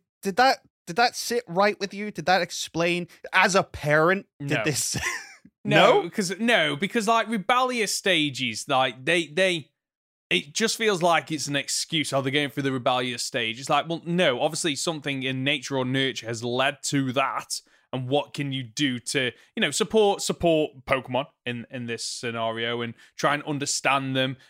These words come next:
Speaker 2: and figure out how you can help them? Um, so I don't, I don't quite understand that because I still think from what we've seen in previous episodes, the reason Raboot is acting up is just because it's sick and tired of Go's shtick. Um,
Speaker 1: Yep.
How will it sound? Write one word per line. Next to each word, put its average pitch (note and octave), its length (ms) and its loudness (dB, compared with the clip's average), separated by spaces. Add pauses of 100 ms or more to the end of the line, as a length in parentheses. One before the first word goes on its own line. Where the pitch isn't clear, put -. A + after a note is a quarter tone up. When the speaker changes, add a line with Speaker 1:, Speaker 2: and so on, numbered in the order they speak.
Speaker 2:
and B2+ 100 -8
figure C3+ 380 -2
out B2+ 160 0
how C3+ 240 2
you B2+ 180 -4
can B2+ 220 -8
help C#3 440 -2
them? C3 260 -2 (320)
Um, C#3 380 2 (380)
so E3 360 4 (180)
I F#3 80 6
don't, A3+ 480 0 (100)
I G3+ 140 4 (140)
don't A#3+ 300 2
quite G3 540 4
understand E3 360 0
that C3 60 -6
because D3 200 -2
I E3+ 60 0
still G3+ 400 0
think D3 380 -2
from C#3+ 200 -4
what E3 160 2
we've E3+ 100 -6
seen F3 140 -4
in D#3 60 -8
previous D3+ 360 -4
episodes, B2 480 -6
the A#2+ 100 -6
reason D#3 400 -4
Raboot C3 360 -2
is B2 120 -6
acting B2 380 -4
up B2 240 -4
is A2 180 -10
just - 240 -10
because B2 240 -8
it's - 140 -10
sick - 320 -6
and B2 100 -8
tired B2 280 -2
of A2+ 80 -10
Go's A#2+ 260 -4
shtick. - 480 -4 (400)
Um, B2 480 2
Speaker 1:
Yep. E3 160 4